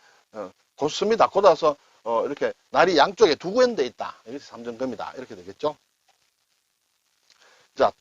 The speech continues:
칼도자가 들어가는 것 중에 우리가 가끔 접할 수 있는 말이 칠지도다. 일곱 개의 가지다. 칠지도다. 이렇게 돼 있죠. 예, 이렇게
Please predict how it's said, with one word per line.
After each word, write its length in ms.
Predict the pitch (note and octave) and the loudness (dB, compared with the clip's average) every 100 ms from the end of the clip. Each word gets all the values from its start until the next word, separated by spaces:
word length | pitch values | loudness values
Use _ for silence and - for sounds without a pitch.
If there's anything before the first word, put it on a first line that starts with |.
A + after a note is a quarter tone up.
| _ - | _ -2
칼도자가 480 | F#3+ G#3 C#4+ A3 | 0 2 2 2
들어가는 340 | D3+ D3 D3+ D#3 | 4 4 2 2
것 120 | C#3+ | -4
중에 140 | C3 | -4
우리가 220 | B2 C3 B2 | -6 -4 -6
가끔 500 | A#2 - C3 G#2 G#2+ G2+ _ | -8 -12 -12 -12 -20 -20 _
접할 240 | C3+ D3 | -8 -8
수 80 | C3+ | -6
있는 120 | B2+ | -6
말이 200 | A#2 G#2 | -4 -6
칠지도다. 960 | - - C4 A#3+ - C4+ G#3+ G3 - _ _ _ _ | -10 -6 -6 -6 -6 -2 -2 -4 -12 _ _ _ _
일곱 340 | A#3+ C4 B3 - | -4 4 4 4
개의 180 | D3 | -2
가지다. 720 | - D#3 G3 A3+ F#3+ A2+ G2+ - _ _ _ _ - | 0 -2 -2 0 -2 -2 -4 -12 _ _ _ _ -14
칠지도다. 580 | E3+ E3+ E3+ D3 A#2+ | -12 -8 -6 -6 -6
이렇게 260 | - F#3 D#3+ | -4 -2 0
돼 100 | C#3 | 0
있죠. 320 | A#2+ D3+ E3 _ _ _ _ A2+ | 2 0 0 _ _ _ _ -8
예, 120 | A2 | -6
이렇게 340 | D3 - A#2+ | -6 -4 -6